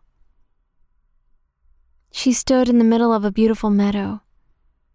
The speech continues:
The sunlight was acting as a spotlight, perfectly directing its attention to the beautiful animal. I could see all the orange tiger lilies, gaillardias,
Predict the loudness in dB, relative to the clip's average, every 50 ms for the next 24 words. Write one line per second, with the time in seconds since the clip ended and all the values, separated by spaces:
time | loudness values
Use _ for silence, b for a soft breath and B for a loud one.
0 | _ _ _ _ -6 -4 -4 -2 -2 0 0 0 0 0 -2 -2 -4 -6 -8 -10
1 | -8 -6 -4 -4 -4 -4 -4 -2 0 0 0 -2 -4 -6 -8 -10 -10 -8 -8 -8
2 | -8 -8 -8 -8 -6 -6 -6 -6 -8 -12 _ _ _ _ _ _ _ _ _ _
3 | -20 -20 -14 -6 -4 -2 -2 0 -2 -2 0 2 0 2 2 0 0 0 -2 -2
4 | -2 0 0 0 0 -2 -4 -6 -2 -2 -2 -2 -2 -2 -4 -4 -4 -4 -8 -6
5 | -4 -2 -2 -2 -4 -4 -8 -8 -6 -4 -4 -4 -4 -6 -6 -8 -10 -12 -16 _
6 | _ _ _ _ _ _ _ _ _ _ _ _ _ _ _ _ _ _ -20 -20
7 | -20 -20 -20 -20 -20 -20 -16 -14 -12 -10 -10 -8 -8 -4 -2 -2 0 0 0 0
8 | 0 -2 -2 0 0 0 -2 -2 -4 -8 -6 -6 -4 -4 -4 -6 -8 -6 -6 -8
9 | -8 -8 -8 -8 -8 -10 -10 -12 -14 -16 _ _ -20 -8 -4 -2 0 0 2 2
10 | 0 0 0 0 -2 -2 -4 -4 -6 -10 -12 -16 -20